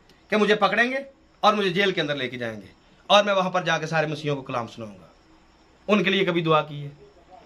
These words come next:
उसने बदनामी को नहीं लिया, उसने मार को नहीं देखा, उसने देखा कि मुझे मार खानी चाहिए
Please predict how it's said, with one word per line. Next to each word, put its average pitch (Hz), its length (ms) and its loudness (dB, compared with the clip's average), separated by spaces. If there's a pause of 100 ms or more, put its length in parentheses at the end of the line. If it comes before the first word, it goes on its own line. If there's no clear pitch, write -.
(1040)
उसने 269 560 4
बदनामी 220 440 2
को 269 100 2
नहीं 262 180 0
लिया, 269 300 0 (540)
उसने 247 220 4
मार 226 260 4
को 233 100 -4
नहीं 269 140 0
देखा, 277 480 2 (280)
उसने 302 280 4
देखा 269 360 4
कि 330 140 -4
मुझे 285 280 0
मार 247 340 2
खानी 233 280 0
चाहिए 294 480 0